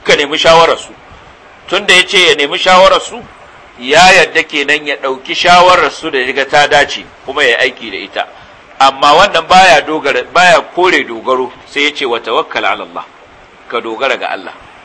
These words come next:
Haka nan za mu ga Annabi Yaqub alaihi salam, lokacin da yake cewa ƴaƴansa, "Ya baniya, eh, la tadkhulu min babin wahidin, wadkhulu min abwabin mutafarriqa, wa ma ughni ankum min Allahi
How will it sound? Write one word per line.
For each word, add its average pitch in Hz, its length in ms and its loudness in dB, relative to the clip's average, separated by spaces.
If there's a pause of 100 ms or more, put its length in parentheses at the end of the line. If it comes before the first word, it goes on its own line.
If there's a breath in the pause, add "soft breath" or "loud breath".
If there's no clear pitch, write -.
(1040)
Haka 139 240 -2
nan 135 140 -8
za 151 160 -2
mu 139 100 -12
ga 135 280 0 (1080)
Annabi 131 220 -8
Yaqub 123 400 -6 (880)
alaihi 123 300 -4
salam, 107 320 -6 (680)
lokacin 127 400 -8
da 117 60 -6
yake 120 260 -8
cewa 113 240 -6
ƴaƴansa, 107 460 -6 (200)
"Ya 117 200 -2
baniya, 110 480 -10 (600)
eh, 107 300 -4
la 131 160 0
tadkhulu 117 420 -8
min 113 160 -14
babin 117 280 -4
wahidin, 120 420 -4 (480)
wadkhulu 147 500 -2
min 135 120 -6
abwabin 147 580 0
mutafarriqa, 131 800 -2 (1080)
wa 113 100 -4
ma 135 220 2
ughni 151 260 0
ankum 147 340 -4
min 139 140 -6
Allahi 131 360 -4